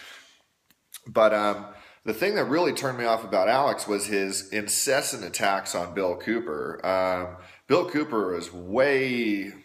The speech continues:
more rounded of an individual. He seems to me much more intelligent. Um, Alex Jones does read a lot of books, and he's been doing this shit so long. Yes, he does have a wealth of knowledge on the subject. However,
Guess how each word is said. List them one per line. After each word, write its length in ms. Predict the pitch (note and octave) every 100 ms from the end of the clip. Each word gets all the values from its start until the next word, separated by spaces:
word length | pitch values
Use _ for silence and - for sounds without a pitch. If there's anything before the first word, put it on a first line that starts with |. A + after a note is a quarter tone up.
| _ _ A2
more 360 | G#2+ B2+ A2+
rounded 540 | F#2+ G2 G#2+ A2 G2+ F#2+
of 140 | F2+
an 80 | F2+
individual. 840 | F#2+ F#2+ F2 F#2 F2+ F#2 F#2 G2
He 140 | G2+ F#2
seems 560 | - - B2+ C3+ A2
to 120 | - F#2+
me 280 | A2 G#2+
much 360 | G2 G2 G2 -
more 240 | G2 F#2
intelligent. 560 | F#2 A2 G#2 A2 A#2 B2 - - -
Um, 160 | - A#2
Alex 320 | C3+ C#3 -
Jones 380 | - C#3 C3+ A#2+
does 260 | B2+ B2 A#2
read 200 | A#2+ A2+
a 40 |
lot 220 | G#2+ G#2+
of 100 | G2
books, 240 | C#3 E3 A2
and 60 |
he's 120 | G2+
been 120 | G2 F#2
doing 240 | C3+ D#3+
this 120 | F2+
shit 240 | - F#2+ -
so 200 | F#2+ F#2
long. 260 | B2+ A2+
Yes, 220 | A2 G#2+
he 120 | - G2
does 220 | G#2+ A2+
have 140 | G2+
a 60 | F#2
wealth 320 | F2+ G#2 G#2+
of 120 | F2
knowledge 400 | F2 F#2+ A2 -
on 120 | D#2 D2
the 80 |
subject. 500 | - A2 B2 F#2 D2
However, 640 | G2+ F#2+ G2 F#2+ G2 F#2